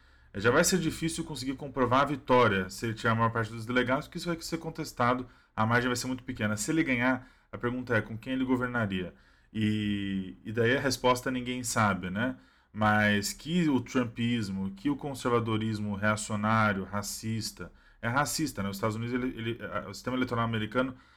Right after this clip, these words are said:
foi calculado duzentos anos atrás pra evitar que negros ganhassem eleições e, e, e tivessem peso nas eleições.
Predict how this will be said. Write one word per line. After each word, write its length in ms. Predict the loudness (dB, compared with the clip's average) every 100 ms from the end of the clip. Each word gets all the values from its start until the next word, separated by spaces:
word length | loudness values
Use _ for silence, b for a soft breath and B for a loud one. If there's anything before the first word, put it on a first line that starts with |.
| b
foi 140 | -8 2
calculado 680 | 4 4 2 2 2 2
duzentos 400 | -2 -2 -2 -2
anos 220 | -2 -2 -2
atrás 340 | -2 -2 -2
pra 180 | -2 -2
evitar 360 | -4 0 0
que 160 | 0 -4
negros 380 | -4 -2 -2 -4
ganhassem 380 | -2 -4 -4 -8
eleições 560 | -8 -8 -8 -8 -8 b b b -12
e, 60 | -12 -8
e, 400 | -6 -6 -2 -4
e 40 | -4
tivessem 320 | -2 0 0 -2
peso 220 | -4 -2
nas 80 | -2
eleições. 340 | -2 -2 -6